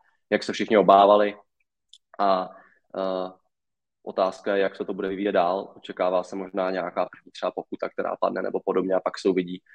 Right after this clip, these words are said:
jak na to budou další reagovat, jak se tomu budou přizpůsobovat. Jsou i inzerenti nebo i weby, nemusí to být jenom, eh, nemusí to být jenom pub-, inzerenti, ale může to být i publisheri, kteří třeba to neřeší nebo to nechtějí řešit, anebo právě to třeba řešit chtějí, ale nejsou schopni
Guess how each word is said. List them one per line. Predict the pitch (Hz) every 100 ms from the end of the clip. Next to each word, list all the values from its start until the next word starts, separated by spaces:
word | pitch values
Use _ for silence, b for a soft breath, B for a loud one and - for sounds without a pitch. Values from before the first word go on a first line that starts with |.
| b
jak | 107
na | 101
to | 95
budou | 95 98
další | 92 - 98
reagovat, | 92 92 90 92
jak | -
se |
tomu | 98
budou | 95
přizpůsobovat. | 95 - - 101 92 90 - B B B B -
Jsou | 123 127
i | 123
inzerenti | 117 113 117 117 120 113
nebo | 101 92 - _
i | 117
weby, | 107 107 104 - -
nemusí | 98 101
to | 104
být | 98
jenom, | 101 98 92 90
eh, | 90 90
nemusí | 95 98 95
to | 98
být | 98 95
jenom | 95 98 98
pub-, | 92 92 90 -
inzerenti, | 98 98 101 95 101
ale | 98
může | -
to | 95
být | 101
i | -
publisheri, | 90 92 - 101 101 98 b b -
kteří | 104 101 - _ -
třeba | 98 101
to | 98
neřeší | 92 101 - 101 95 92 -
nebo | 95 98
to |
nechtějí | 95 - 107 98
řešit, | 95 - 90 - _ -
anebo | 107 104 101 -
právě | 104 95 95 98 - -
to |
třeba | 104 101 101
řešit | 98 -
chtějí, | - - 95 95
ale | 92
nejsou | 87 - 95
schopni | - - 98 92